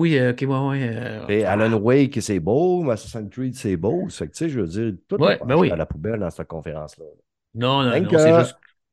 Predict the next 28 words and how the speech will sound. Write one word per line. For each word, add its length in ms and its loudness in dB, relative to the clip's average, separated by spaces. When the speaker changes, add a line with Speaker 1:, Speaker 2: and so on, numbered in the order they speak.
Speaker 2:
on 100 -4
n'a 120 4
pas 160 4
vu 140 2
de 80 -8
gameplay 880 4
dans 540 -2
ben 300 -2
des 200 -2
affaires. 760 -6
Fait 80 -16
que, 80 -20
tu 60 -20
sais, 100 -10
c'était 260 -10
plus, 360 -8
OK, 160 -12
euh, 760 -6
Speaker 1:
Puis 80 -4
on 80 -2
sait 140 0
pas 120 4
si 100 0
les 60 2
Speaker 2:
ouais. 40 0
Speaker 1:
gros 180 4
studios 400 2
PlayStation, 580 2